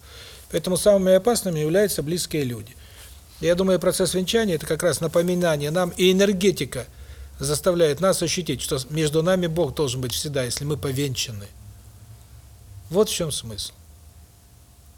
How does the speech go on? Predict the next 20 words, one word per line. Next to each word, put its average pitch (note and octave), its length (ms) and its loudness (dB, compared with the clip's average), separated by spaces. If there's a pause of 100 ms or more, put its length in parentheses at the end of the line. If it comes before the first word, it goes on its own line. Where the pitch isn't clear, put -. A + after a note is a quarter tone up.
(1300)
И C#3 100 -12
тогда F3 540 0
супруги C#3+ 600 -2 (100)
будут D3 340 0
внутренне E3+ 380 -2
держать D3 400 2 (320)
дистанцию – C3 720 -2 (380)
и D3 80 -6
внешние, E3+ 420 2
и E3 40 0
внутренние, B2 460 -4
ощущаю, C3+ 600 -2
что B2+ 240 -8 (360)
они F3 240 2
должны F3 300 2
друг E3 160 0
друга D#3+ 240 2
вести D#3+ 300 0
к D#3 80 -4
Богу, A#2+ 340 -2